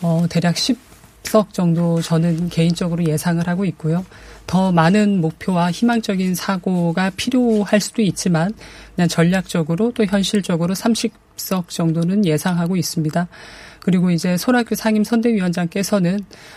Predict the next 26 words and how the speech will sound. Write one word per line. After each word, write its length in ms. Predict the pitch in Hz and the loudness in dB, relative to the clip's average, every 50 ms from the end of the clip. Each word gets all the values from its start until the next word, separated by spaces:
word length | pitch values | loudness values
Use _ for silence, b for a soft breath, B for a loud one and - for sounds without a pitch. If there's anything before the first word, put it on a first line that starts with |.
| B B - | B B -4
어, 340 | 180 175 170 170 170 170 170 | -2 0 0 0 0 0 0
지역에 420 | 170 - - 208 202 196 185 196 185 | -2 0 2 2 2 2 2 0 2
다니면서 760 | - 165 160 170 180 180 180 175 170 165 - 220 226 240 262 | 2 2 2 2 2 2 2 0 0 2 2 2 2 2 0
후보자들의 960 | 254 - - 247 240 262 233 - 196 185 175 - - 185 175 175 170 185 190 165 | -2 -2 -2 0 2 2 2 2 0 0 -2 -4 -2 -2 0 0 0 0 0 2
유세를 340 | 156 151 - 190 185 190 175 | 0 0 0 0 -2 -2 -2
돕고 320 | - 165 143 - - 220 | -4 -6 -4 0 0 0
있고 380 | 202 165 - - - 190 202 202 B B B B B B B B | 0 0 -2 -4 -4 -4 -4 -4 B B B B B B B B
또 100 | - 185 | -2 0
이제 140 | 170 160 175 | 0 0 0
저는 500 | 165 - 170 160 170 180 190 190 185 180 170 | 0 2 2 2 2 2 2 0 0 -2 0
공동 360 | - 165 165 170 185 185 185 | 0 0 0 0 0 -2 -2
선대위원장으로서 1200 | - - 220 220 214 214 208 196 185 180 175 170 170 170 170 165 165 160 165 156 - - 202 208 | -2 0 0 2 2 2 2 2 0 0 -2 -2 -2 -2 -2 0 0 -2 -2 -2 -2 -2 -2 -2
김정화의 680 | 208 - - 165 160 160 185 180 175 170 165 180 196 | 0 0 2 2 2 2 0 0 0 0 0 0 0
민생 460 | 180 151 160 165 170 170 196 190 185 170 | 0 2 2 2 0 0 -2 -2 -4 -2
찾아 300 | - - 160 - 196 202 | -2 -2 -2 0 -2 -2
세 160 | - - 226 | -2 -2 -2
바퀴라는 800 | 220 233 226 - - 208 196 190 180 175 165 165 165 170 185 | -2 -4 -6 -4 -2 -2 0 0 0 0 0 0 0 0 0
캠페인을 500 | 175 - 233 226 214 - 208 190 180 202 | 0 0 0 0 2 0 0 0 0 0
진행하고 440 | 196 - 180 170 170 170 170 165 170 | 0 0 0 0 2 2 0 0 0
있습니다. 480 | 170 156 - - 175 160 156 - 170 165 - B B B B B B B B B B | -2 -2 -2 -2 -2 -2 0 -2 -4 -6 -6 B B B B B B B B B B
오늘이 640 | - 180 175 202 214 226 220 220 214 208 208 202 190 | 2 4 4 6 4 4 4 4 2 2 2 0 -2
칠 240 | 185 - - 269 - | -4 -4 -4 -2 0
일 100 | 294 285 | 0 0
차인데요. 680 | 254 - - 220 208 180 165 147 160 160 175 202 214 208 B B B B B B B | 0 0 0 0 0 0 0 0 0 0 0 0 -4 -6 B B B B B B B
처음에 800 | B - - 226 220 220 208 202 202 202 202 202 202 196 196 190 190 | B 0 2 2 4 4 4 4 2 2 2 2 2 0 0 -2 -4
가락시장, 680 | - - 165 170 170 - - 185 170 - 165 190 220 | -2 0 2 2 2 0 -2 -2 0 0 2 0 0